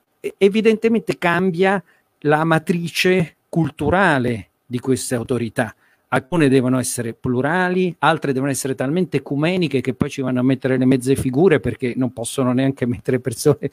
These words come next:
<laughs> troppo legate da una parte all'altra. Allora, magari adesso c'è un bel fermento perché questa iniziativa di intelligenza artificiale magari anche vicina ai nostri mondi, eh, ma mica regge questa cosa.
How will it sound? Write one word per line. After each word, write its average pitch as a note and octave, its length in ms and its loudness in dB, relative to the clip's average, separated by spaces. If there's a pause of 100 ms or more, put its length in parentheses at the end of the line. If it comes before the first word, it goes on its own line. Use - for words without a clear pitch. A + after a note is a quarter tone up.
(120)
<laughs> - 140 -20
troppo C#3 340 2
legate C3 360 4
da C3+ 60 2
una A#2+ 120 2
parte A#2 300 -4
all'altra. G#2+ 420 -10 (380)
Allora, F#3 440 4 (720)
magari F3+ 380 4
adesso D#3 420 4
c'è C3+ 180 -2
un C3 160 2
bel D#3+ 160 4
fermento C#3 720 0
perché A#2+ 280 -4
questa C3 260 -2
iniziativa C3 400 0
di C3 60 0
intelligenza C3 680 -2
artificiale B2+ 520 -2
magari B2+ 300 2
anche C#3 200 2
vicina B2 340 0
ai B2+ 40 2
nostri B2+ 300 0
mondi, A2+ 420 0 (640)
eh, D#3+ 140 0
ma D#3 160 2
mica D#3 360 2
regge B2+ 420 2
questa A#2+ 320 -6
cosa. A2+ 340 -4